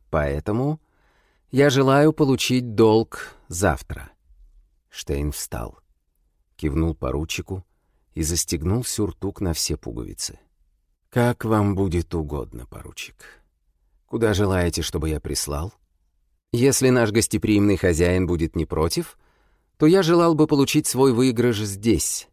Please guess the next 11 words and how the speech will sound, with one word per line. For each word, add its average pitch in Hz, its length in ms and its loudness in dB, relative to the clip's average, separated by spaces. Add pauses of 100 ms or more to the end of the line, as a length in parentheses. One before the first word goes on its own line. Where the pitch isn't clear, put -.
(600)
Он 73 140 -8
вопросительно 107 720 -6
посмотрел 76 560 -6
на 76 180 -4
Вяземского. 64 640 -12 (680)
"Разумеется, 82 880 0
поручик, 123 560 -8
какие 101 460 -2
могут 123 320 0
быть 147 160 0
сомнения?" — 190 800 0